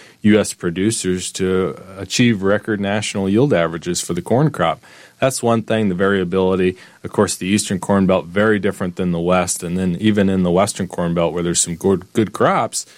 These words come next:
uh, we're seeing the variability across, you know, two sides of the same road. So variability for one. The next thing is that even good corn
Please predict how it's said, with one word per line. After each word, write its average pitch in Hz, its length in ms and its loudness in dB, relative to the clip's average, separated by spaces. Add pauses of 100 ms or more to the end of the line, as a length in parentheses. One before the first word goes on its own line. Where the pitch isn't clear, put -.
(360)
uh, 95 100 0
we're 98 180 4
seeing 101 500 2
the 90 180 -4
variability 92 760 2
across, 90 520 -2
you 95 80 0
know, 87 100 -4
two 92 220 2
sides 87 380 -2
of 80 80 -10
the 82 60 -10
same 85 340 -2
road. 87 400 0
So 92 400 0 (360)
variability 127 680 4
for 110 220 -2
one. 131 460 0
The 101 100 -4
next 127 320 -2
thing 120 240 0
is 104 180 -2
that 107 220 0
even 117 300 0
good 120 280 0
corn 92 460 -2